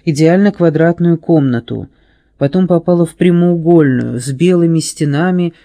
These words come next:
и чёрным полом. Луна за окном освещала сделанные тушью рисунки. На каждом был изображён обряд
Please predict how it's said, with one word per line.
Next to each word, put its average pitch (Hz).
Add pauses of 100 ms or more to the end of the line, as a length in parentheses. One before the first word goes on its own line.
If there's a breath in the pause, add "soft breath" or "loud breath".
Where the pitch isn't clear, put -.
(100)
и 165
чёрным 160
полом. 139 (1300)
Луна 160
за 151
окном 156
освещала 147
сделанные 147
тушью 151
рисунки. 131 (840)
На 143
каждом 180
был 156
изображён 143
обряд 156